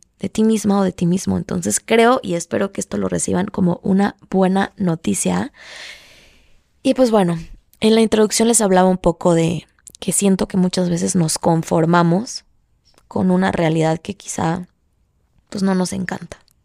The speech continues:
¿no? Nos conformamos con una versión de nuestra vida que, si bien no es como nos hubiera encantado vivir, pues está ok, ¿no?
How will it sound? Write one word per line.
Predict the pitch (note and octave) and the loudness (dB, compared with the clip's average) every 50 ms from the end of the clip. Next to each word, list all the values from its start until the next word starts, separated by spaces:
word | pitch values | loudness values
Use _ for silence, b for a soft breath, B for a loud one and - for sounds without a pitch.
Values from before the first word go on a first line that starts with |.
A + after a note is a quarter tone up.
| _ _ - | _ _ -6
¿no? | F#3 E3+ D#3+ E3 F#3+ - B B B B B B B B B B B B | -4 -4 -4 -4 -8 -12 B B B B B B B B B B B B
Nos | G3+ F#3+ F#3 - | -2 -2 -2 0
conformamos | - G3 F#3 F3+ - F#3+ F#3 F#3+ G3 G#3 G#3+ G#3+ G3+ G3 G3 G#3 G#3+ - B B B B B B B B | 0 0 0 0 2 2 2 4 4 4 4 4 2 2 0 0 -2 -8 B B B B B B B B
con | - - G3 F#3 F#3 | -8 -4 -2 0 2
una | G3 G#3 G#3+ | 2 2 2
versión | G#3+ G3 F3 F3+ F3 - - G3 G3 G3+ | 2 2 0 0 -2 -4 -2 -2 0 0
de | G3+ G3 | 0 0
nuestra | F#3+ F3+ E3+ - - F#3 F3 | 0 -2 -4 -4 -2 0 2
vida | F#3 G#3 G3+ F#3+ F3+ F3 F3+ | 2 2 2 0 0 -2 -4
que, | - - - F3+ F3 F3 F3 - F#3 | -6 -4 -4 -2 -2 -2 -2 -4 -6
si | F3+ - - - G3 F#3+ F#3 F#3 F3+ | -10 -12 -10 -6 -4 -2 -2 -2 -2
bien | F3+ F#3+ G3+ A3+ G#3+ A3 A3+ A3 | 0 0 2 2 2 0 0 0
no | G#3 F#3+ F#3 | 0 2 2
es | F3+ F3 E3+ F3 F3 - - _ _ _ _ _ _ _ _ _ | 2 2 0 0 -2 -6 -12 _ _ _ _ _ _ _ _ _
como | - - F3+ F3 | -8 -4 -4 -2
nos | E3 E3 E3 - | -2 -4 -4 -4
hubiera | F3+ E3+ E3+ F3+ F#3 | -2 0 2 2 0
encantado | G3 F#3 - F3 D#3+ E3 - E3+ E3+ E3+ | 0 0 -2 -2 -2 0 0 0 0 2
vivir, | E3 D#3+ D#3 D#3+ E3 F3+ A3 - - _ _ _ _ _ _ _ - | 0 0 0 0 0 0 -2 -4 -8 _ _ _ _ _ _ _ -8
pues | - C4 B3 | -8 -6 -4
está | C4 C4 B3 - - C4 C#4+ C#4+ C#4 B3+ - | -4 -4 -4 0 0 2 2 2 2 0 0
ok, | - A#3+ A#3+ - - C4+ C#4 - - - _ _ _ _ _ _ | -2 -4 -2 0 2 2 2 2 0 -4 _ _ _ _ _ _
¿no? | - G3+ F#3+ F#3+ G3+ A#3 C4+ | -6 -4 -2 -2 -2 -4 -8